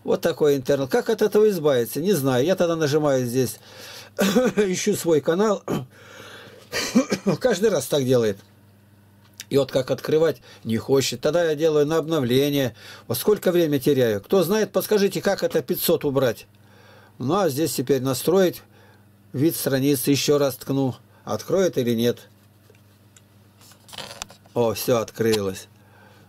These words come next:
Открылось. Вот сегодня я выставил, что... Ну, тут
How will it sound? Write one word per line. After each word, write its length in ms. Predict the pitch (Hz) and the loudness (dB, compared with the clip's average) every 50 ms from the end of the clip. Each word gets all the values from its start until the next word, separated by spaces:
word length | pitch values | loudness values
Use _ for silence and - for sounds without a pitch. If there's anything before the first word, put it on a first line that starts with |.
| - | -12
Открылось. 680 | - 110 101 - - - 123 131 123 110 101 98 95 - | -8 -8 -8 -6 -4 -2 0 2 2 2 0 -2 -2 -4
Вот 100 | 107 98 | -6 -6
сегодня 360 | - - 117 113 104 95 101 | -4 0 0 0 2 0 0
я 160 | 101 101 98 95 | 0 0 0 0
выставил, 560 | 98 127 156 147 127 - 135 123 117 110 107 | 0 0 0 0 0 0 2 2 2 2 0
что... 400 | - - - - 113 107 101 98 - - - - - - - _ _ _ - | -4 -6 -4 -2 -2 -2 -2 -4 -12 -20 -20 -20 -20 -20 -20 _ _ _ -12
Ну, 220 | 170 196 202 175 | -8 -8 -8 -6
тут 280 | - 127 120 - - | -6 -6 -8 -8 -12